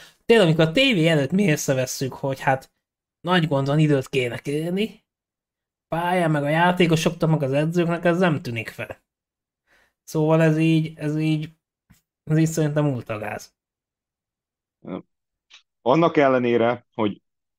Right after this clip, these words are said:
Speaker 2: a Dolphins az, tehát, hogy brutális statisztikákat pakolt föl,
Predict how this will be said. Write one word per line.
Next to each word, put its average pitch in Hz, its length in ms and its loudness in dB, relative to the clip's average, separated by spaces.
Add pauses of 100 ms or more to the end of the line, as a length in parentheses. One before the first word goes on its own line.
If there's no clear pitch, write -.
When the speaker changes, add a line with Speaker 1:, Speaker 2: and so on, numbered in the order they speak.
(220)
Speaker 2:
a 104 420 0 (140)
Dolphins 135 680 2
az, 98 320 -2 (140)
tehát, - 180 -12
hogy - 200 -8 (300)
brutális 147 440 4
statisztikákat 127 760 0
pakolt 117 400 2
föl, 110 420 0